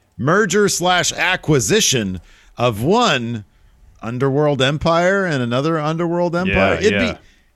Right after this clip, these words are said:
Speaker 1: it'd be nice if these two were, like, you know, there was, there was a way they could have done this Legato versus Tony D thing without it feeling so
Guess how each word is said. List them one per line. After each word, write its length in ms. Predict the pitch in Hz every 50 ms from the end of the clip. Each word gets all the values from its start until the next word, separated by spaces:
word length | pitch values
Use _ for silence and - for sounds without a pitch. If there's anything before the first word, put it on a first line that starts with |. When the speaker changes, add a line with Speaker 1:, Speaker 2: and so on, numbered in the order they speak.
| _ _ _ _
Speaker 1:
it'd 160 | - 202 202 196
be 120 | 247 240
nice 400 | 226 247 262 294 311 302 - -
if 160 | 233 156 - -
these 280 | 151 170 180 160 -
two 260 | - - 175 175 175
were, 240 | 156 131 131 127 120
like, 480 | 107 104 101 98 92 90 80 - - - _ _ _ _ _ _ _ _ _ _ _ _ _ _ _ _ _ _ _ _ _ _ _ _ _ _ _ _ _ _ _ _ _ _ _ _ _ _ _ _ _ _ _ _ _ _ _ _ _ _ _ _ _ _ _ _ _ _ _ _ _ _ _ _ _ _ _ _ _ - - _ _
you 120 | - 165 190
know, 160 | 202 196 196
there 200 | 165 175 208 226
was, 180 | 233 220 170 139
there 120 | 180 185
was 140 | 196 190 151 165
a 40 |
way 200 | 160 143 180 208 220
they 140 | 190 165 143
could 180 | - 160 139
have 100 | 127 110
done 180 | 104 123 120 120
this 160 | 113 - -
Legato 720 | 104 98 90 76 95 92 95 98 98 98 95 95 95 92
versus 380 | 85 82 90 92 87 - 92 80
Tony 320 | - - 95 90 90 90
D 260 | 85 71 82 85 90 92
thing 520 | - - 120 117 117 120 127 123 123 120 -
without 360 | 101 92 - 104 98 101 98
it 120 | 95 71
feeling 480 | - - 98 92 90 90 90 87 85 80
so 1080 | - - - - - - - - - - - - 85 85 85 78 73 69 65 64 64